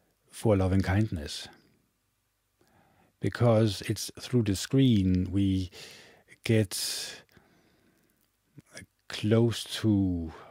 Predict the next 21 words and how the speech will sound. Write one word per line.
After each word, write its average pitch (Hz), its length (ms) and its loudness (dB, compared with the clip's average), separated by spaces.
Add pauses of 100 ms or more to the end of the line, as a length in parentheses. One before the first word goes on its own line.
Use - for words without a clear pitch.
one 98 180 0
another. 85 440 -2 (1400)
It 101 120 -2
should 110 200 4
not 104 200 4
be 113 160 6
like 95 220 4
this, 107 220 2
of 90 100 -4
course. 92 480 -2
We 92 80 -4
should 98 300 -4
meet 101 260 2
face 95 380 -2
to 98 100 -8
face 123 400 2 (600)
and 95 100 -4
have 98 240 0
a 90 200 -2 (360)
meaningful 110 480 4
conversation. 87 960 -4